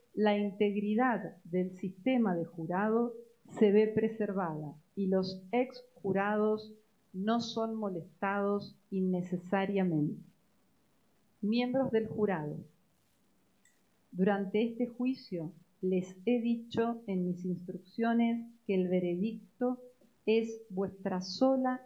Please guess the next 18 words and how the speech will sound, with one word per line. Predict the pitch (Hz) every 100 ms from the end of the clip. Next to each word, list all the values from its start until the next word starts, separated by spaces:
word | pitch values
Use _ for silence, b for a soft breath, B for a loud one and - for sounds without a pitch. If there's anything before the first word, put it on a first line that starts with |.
| -
y | 202
exclusiva | 190 - 202 185 190 - 220 220 220 220 -
responsabilidad. | - 190 185 208 202 196 202 190 190 190 196 160 - - _ _ _ _ _ _ _ _ -
Por | 202
esa | 233 240 262
razón, | 226 185 - 220 240 247 _ _ _ _ _ _ -
jamás | 220 220 247 277 - _
opino | 208 - 214 226 240
sobre | 233 208 180 180
el |
veredicto | 170 180 175 190 190 - 226
que | 220
ustedes | - - 202 208 208 208 -
han | - 208
alcanzado. | 208 202 196 190 185 190 160 - - _ _ _ _ _ _ _ _ -
Lo | 196 196 190
que | 180 175 -
sí | 262 269 294